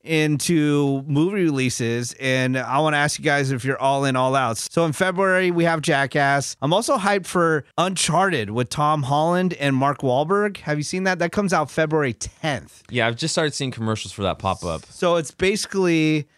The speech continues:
Speaker 1: like Red Notice, The Jungle Book, Pirates, uh,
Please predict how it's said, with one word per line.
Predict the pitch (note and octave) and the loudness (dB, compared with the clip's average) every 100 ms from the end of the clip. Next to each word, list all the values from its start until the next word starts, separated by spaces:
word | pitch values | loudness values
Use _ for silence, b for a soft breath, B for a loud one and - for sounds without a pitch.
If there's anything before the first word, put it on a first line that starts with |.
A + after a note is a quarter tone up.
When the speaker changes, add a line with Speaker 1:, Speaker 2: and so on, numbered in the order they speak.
| _ _ _ - | _ _ _ -2
Speaker 1:
like | B2+ G#2+ | -2 0
Red | A#2+ D3+ D#3 | 0 0 0
Notice, | D3+ D3+ C#3+ C#3+ C3+ - | 0 2 2 2 0 -4
The | C3+ | -6
Jungle | A#2 C#3+ C#3 C#3 | -2 0 0 0
Book, | B2+ C3+ C3+ B2 - _ _ _ _ _ _ | 0 0 0 -4 -10 _ _ _ _ _ _
Pirates, | - D3+ D3 D3 C#3+ C3 - | -4 0 2 2 0 0 0
uh, | B2 A2+ A2 G#2+ G#2 | 0 2 2 2 0